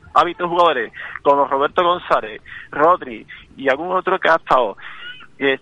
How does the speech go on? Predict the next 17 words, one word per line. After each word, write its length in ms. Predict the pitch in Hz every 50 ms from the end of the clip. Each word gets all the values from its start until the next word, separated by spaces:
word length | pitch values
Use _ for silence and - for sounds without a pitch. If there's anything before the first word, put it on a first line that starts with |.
| -
se 100 | - -
le 40 | 131
quedaba 220 | 123 139 160 165 147
pequeña 320 | - 156 143 139 131 120
la 80 | 123 120
categoría 580 | 117 113 135 127 127 131 120 123 123 113 - _
y 120 | - 139 143
no 140 | 143 151 156
la 100 | 156 151
ha 60 | 151
hecho 160 | 147 - 156
debutar. 420 | 143 143 139 139 120 107 95 90 98 - - _ _ _ _ _ _ _ _ _ _ _ _ _ _ _ _ - - _
Hemos 200 | - 151 160 165 -
estado 160 | - 160 135
sin 140 | - 147 127
lateral 300 | 127 127 139 143 175 175
izquierdo 460 | 165 - - 180 185 185 208 226 240